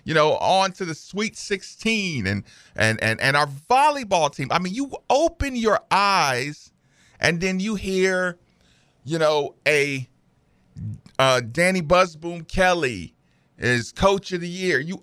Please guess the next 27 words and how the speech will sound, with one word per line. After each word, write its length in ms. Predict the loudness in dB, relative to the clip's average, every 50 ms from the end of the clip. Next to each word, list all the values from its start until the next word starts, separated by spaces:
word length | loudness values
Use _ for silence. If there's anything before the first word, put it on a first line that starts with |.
| _
open 360 | 0 0 0 0 -2 -6 -6 -2
your 160 | -4 -4 -2 -2
eyes 480 | -2 0 0 0 0 0 0 -2 -4 -8
and 140 | -10 -6
you're, 200 | -4 -2 -2 -2
you're, 400 | -2 -4 -4 -2 -2 -2 -2 -6 -8 _ _ -20 _ -20 _ _ _ _ -12
you're 220 | -6 -4 -4 -4 -2 -2
in, 300 | -2 -2 0 -2 -4 -4
you 140 | -4 -4 -2
know, 120 | -2 -2
you're 160 | -2 -2 -6 -6
talking 440 | -4 -2 -2 -2 -2 -2 -4 -6
about 380 | -4 -2 0 0 0 0 -2 -4
your 200 | -4 -4 -4 -4
two 480 | -6 _ _ -8 -4 -2 0 0 -2 -4
seed 460 | -6 -8 -8 -4 -4 -2 -2 0 -2
and 140 | -2 0 0
your, 180 | 0 0 -2 -4 -8
your, 340 | -8 -4 -2 -2 -2 -2 -4
your 320 | -6 -4 -4 -4 -4 -6 -10 _ _ _ _ _ -4
three 240 | -2 0 0 0 -4
seed 400 | -8 -8 -6 -6 -4 -4 -2 -4
and 120 | -4 -4
your 120 | -4 -6 -6
one 340 | -4 0 2 2 2 0 -2
seeds. 560 | -6 -8 -6 -6 -4 -4 -4 -4 -6 -6 -6
And, 220 | -6 -8 -8 -10